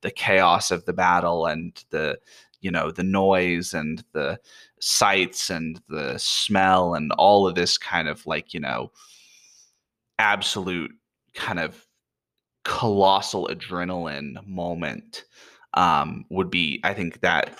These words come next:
that is about as perfect a set piece as you could have for an R P G. Um,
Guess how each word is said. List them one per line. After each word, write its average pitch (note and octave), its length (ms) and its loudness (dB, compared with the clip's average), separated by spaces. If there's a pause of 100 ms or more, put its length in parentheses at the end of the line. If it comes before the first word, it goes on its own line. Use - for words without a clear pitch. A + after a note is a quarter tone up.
that E2+ 220 4
is - 320 -2
about F2+ 380 4
as D#2 120 0
perfect F#2+ 540 -2
a F2+ 60 -6
set - 260 -2
piece F2+ 240 -10
as E2 160 -12
you D2 80 -14
could E2 140 -10
have E2 580 0 (380)
for F#2 560 -2 (320)
an B2+ 100 2
R G2 160 2
P F#2+ 140 -8
G. F#2 520 -6 (1080)
Um, G2 400 2